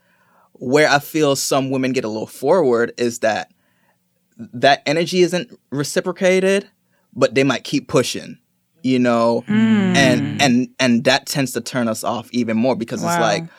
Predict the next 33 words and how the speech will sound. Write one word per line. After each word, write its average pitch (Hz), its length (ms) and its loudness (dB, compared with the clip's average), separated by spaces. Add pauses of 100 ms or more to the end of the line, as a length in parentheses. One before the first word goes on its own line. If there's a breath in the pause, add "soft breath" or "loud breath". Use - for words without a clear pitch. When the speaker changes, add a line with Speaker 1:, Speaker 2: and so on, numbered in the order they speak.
(460 soft breath)
Speaker 1:
"Okay, 131 560 2 (140)
uh, 123 340 4 (360)
I 117 140 -2 (140)
clearly, 170 880 2 (160)
in 135 160 2
the 127 80 2
best 135 380 2
way, 131 420 4
in 123 160 -2
the 120 60 0
most 127 240 -2
constructive 127 580 -4
way, 107 320 -2 (260 soft breath)
tried 131 400 2
to, 101 420 -2 (520)
you 135 140 -2
know, 98 320 -6 (340)
show 143 420 0
this 120 240 0
girl 120 240 2
or 98 120 -4
tell 139 280 -2
this 120 160 -2
girl, 113 280 -2
'Hey, 131 440 0 (420 soft breath)
I'm 123 140 0
not 131 180 2
interested,'" 131 840 2
whatever 123 280 0
the 120 80 -2
case 117 360 -4
may 107 160 -4
be. 117 380 -2